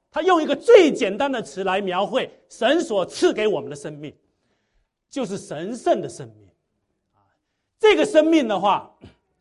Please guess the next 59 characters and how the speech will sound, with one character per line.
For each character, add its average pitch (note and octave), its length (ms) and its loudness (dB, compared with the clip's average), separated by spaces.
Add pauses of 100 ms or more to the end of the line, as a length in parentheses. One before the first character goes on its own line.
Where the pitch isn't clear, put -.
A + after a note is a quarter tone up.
(560)
它 D4 180 2
里 C4 180 0
面， D4 440 0 (340)
<clears throat> - 1300 -20
我 D3 80 -14
们 F#3+ 80 -10
刚 B3+ 140 2
才 C#4 40 0
讲 F#3+ 240 -6
过 E3+ 160 -4
嘛， B2+ 160 -10 (1300)
一 D4+ 180 0
切 F#4 220 2
的 D4+ 80 4
生 C#4 180 0
命 C#4+ 200 0
里 D#3 100 -6
面 E3 240 -8
都 C#4+ 100 -6
有 A3+ 80 -4
层 E3 240 -12
次 G3 240 -12
的， C3 140 -16
我 C3+ 60 -20
们 D3 100 -16
刚 G3 100 -6
才 A3 60 -6
讲 E3 140 -8
不 C4+ 100 -10
同 G3 180 -8
层 E3+ 220 -14
次 G#3 140 -16
的 E3 100 -10
生 E3+ 160 -14
命， E3+ 180 -14 (360)
但 C#4 160 0
是 D4 40 -4
不 G4 220 -4
同 D#4+ 180 2
的 E4 80 2
层 C4 240 -4
次 E4 160 -4
的 C#4+ 80 4
生 C#4 200 0
命 C#4+ 200 -2 (320)
都 E4+ 280 4
最 E4+ 240 2
终 D4 240 0
有 E3+ 180 -4
它 G#3+ 200 -6
一 E3+ 80 -8
个 E3 80 -10
限 D#3+ 380 -10
制。 - 220 -20 (460)
什 - 140 -10
么 A3+ 60 -2
限 C4 240 0
制 F#3 200 -8
呢？ C#3 140 -14